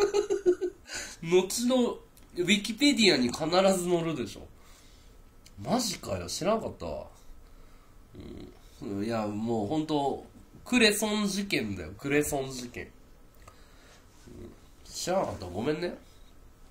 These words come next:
うんこしないんだ。ありがとう。そうそう。何かプレゼントありがとう。何くれたんだろう。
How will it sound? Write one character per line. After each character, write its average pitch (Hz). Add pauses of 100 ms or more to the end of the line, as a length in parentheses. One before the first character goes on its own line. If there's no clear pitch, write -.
う 143
ん 160
こ 104
し -
な 123
い 117
ん 87
だ。 - (1160)
あ 233
り 311
が 302
と 233
う。 190
そ 277
う -
そ 208
う。 160
何 320
か 214
プ 185
レ 190
ゼ 175
ン 160
ト 143
あ 135
り 131
が 127
と 92 (160)
う。 -
何 208
く -
れ 117
た 110
ん 104
だ 98
ろ 95
う。 -